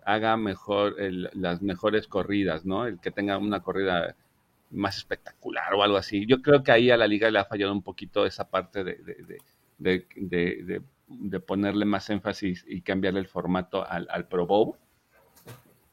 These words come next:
Pero, mm, a mí sí me gusta. A mí sí me gusta. El, yo creo que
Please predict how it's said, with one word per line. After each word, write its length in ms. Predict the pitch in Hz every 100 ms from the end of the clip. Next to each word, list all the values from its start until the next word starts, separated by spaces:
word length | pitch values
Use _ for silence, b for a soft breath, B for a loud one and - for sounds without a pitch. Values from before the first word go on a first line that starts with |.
| _ _ _ _ _ _ _ -
Pero, 840 | 123 117 110 110 113 110 107 110
mm, 380 | 107 107 107 107 104 b b b - -
a 140 | 147
mí 140 | 233
sí 140 | 302 320
me 120 | 214
gusta. 500 | 139 131 - 78 - _ _ _ _ _ -
A 100 | 113
mí 140 | 135
sí 120 | 143 151
me 120 | 123
gusta. 400 | 104 92 - 85
El, 340 | 80 113 107 151 135
yo 140 | 139 156
creo 160 | 180
que 240 | 180 165